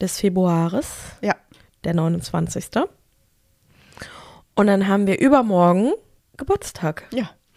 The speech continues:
Speaker 1: Dann wird dieses kleine Podcast-Baby, wird dann eins.
Speaker 2: Wird dann eins, genau, an zwei drei zwei vier.
Speaker 1: Ja.
Speaker 2: Weil wir haben ja angefangen zwei drei zwei drei.
Speaker 1: Ja.
Speaker 2: <laughs>
Speaker 1: Kannst du es dir vorstellen?
Speaker 2: Ja, ganz komisch.
Speaker 1: Es ist komisch, ne?
Speaker 2: Mhm. Seltsam, ja.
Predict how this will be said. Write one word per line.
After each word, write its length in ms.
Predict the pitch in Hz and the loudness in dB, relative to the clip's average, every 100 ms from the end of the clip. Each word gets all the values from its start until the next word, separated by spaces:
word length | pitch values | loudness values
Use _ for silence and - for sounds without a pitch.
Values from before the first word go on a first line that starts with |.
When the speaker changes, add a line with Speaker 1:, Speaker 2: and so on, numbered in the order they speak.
| - - - _ | -20 -20 -20 _
Speaker 1:
Dann 200 | 185 196 | 2 4
wird 180 | 208 220 | 4 2
dieses 300 | 220 208 - | -2 -4 -4
kleine 280 | - 196 190 | 2 2 2
Podcast-Baby, 880 | - 254 - 277 - 254 262 262 285 _ - | 0 -2 -4 -6 -2 0 2 -2 -4 _ -10
wird 160 | 220 | -4
dann 160 | 220 220 | -2 -2
eins. 240 | - 160 156 | 0 0 0
Speaker 2:
Wird 100 | 175 | 0
dann 120 | 196 | -2
eins, 480 | 175 170 170 175 - | -2 -4 -4 -8 -10
genau, 440 | 185 165 170 165 | -8 -6 -6 -6
an 180 | - 175 | -8 -10
zwei 200 | - 165 | -8 -8
drei 200 | 175 175 | -6 -8
zwei 200 | - 185 | -6 -10
vier. 440 | - 156 147 151 160 _ - | -8 -8 -6 -8 -10 _ -4
Speaker 1:
Ja. 560 | 202 185 170 165 160 | 2 4 2 2 -2
Speaker 2:
Weil 80 | 180 | -2
wir 60 | 175 | -2
haben 80 | 170 | -2
ja 60 | |
angefangen 340 | 147 170 - 196 | -4 -6 -6 -6
zwei 160 | - | -4
drei 220 | 185 180 180 | -6 -6 -8
zwei 180 | - | -8
drei. 380 | 175 - 147 147 - | -10 -8 -8 -10 -2
Speaker 1:
Ja. 960 | 240 247 226 202 180 160 135 135 294 - 294 - 311 - | 6 6 8 6 4 4 4 4 2 4 2 2 -2 -2
Speaker 2:
<laughs> 440 | - - - 392 339 | -6 -18 -12 -12 -4
Speaker 1:
Kannst 240 | 254 262 | -4 -2
du 40 | |
es 60 | 262 | 0
dir 120 | 220 | 2
vorstellen? 840 | - 277 330 339 370 359 359 349 349 | 4 4 4 4 6 6 4 2 2
Speaker 2:
Ja, 40 | |
ganz 240 | 349 330 - | 0 -2 -4
komisch. 800 | 320 330 311 269 262 262 254 - | -6 -2 0 -2 -2 -6 -8 -8
Speaker 1:
Es 160 | 202 - | -6 -4
ist 180 | 226 - | -6 -6
komisch, 420 | - 262 190 - | -2 0 0 0
ne? 180 | 202 208 | 2 4
Speaker 2:
Mhm. 460 | 196 190 185 202 220 | 2 2 0 -4 -8
Seltsam, 520 | - 196 196 175 170 | -10 -10 -8 -10 -8
ja. 180 | 180 - | -8 -10